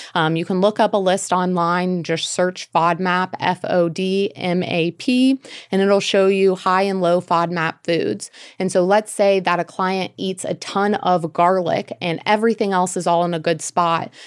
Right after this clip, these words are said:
And then they see, hey, garlic is a really high fod map. It could be an irritant. Instead of having to go all the way to the bare bones and then build things up,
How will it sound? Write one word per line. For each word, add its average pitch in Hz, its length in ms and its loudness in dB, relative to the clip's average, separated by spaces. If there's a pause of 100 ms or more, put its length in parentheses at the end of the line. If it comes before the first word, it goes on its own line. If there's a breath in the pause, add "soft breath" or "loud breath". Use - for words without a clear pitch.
(100)
And 196 80 -4
then 190 140 2
they 180 120 0
see, 180 380 -2
hey, 196 220 -4
garlic 180 480 0
is 180 140 -4
a 180 40 0
really 170 260 0
high 170 280 0
fod 165 320 0
map. 165 300 -4
It 175 80 -6
could 175 180 -6
be 165 140 -2
an 156 160 -4
irritant. 170 560 -4 (320 loud breath)
Instead 202 340 0
of - 120 2
having 190 300 0
to 180 80 -4
go 170 260 2 (100)
all 185 260 4
the 196 100 2
way 185 220 2
to - 140 -10
the 175 100 -2
bare 165 260 0
bones 170 460 -2
and 196 100 -2
then 175 140 -2
build 170 320 0
things 160 300 -2
up, 202 320 -2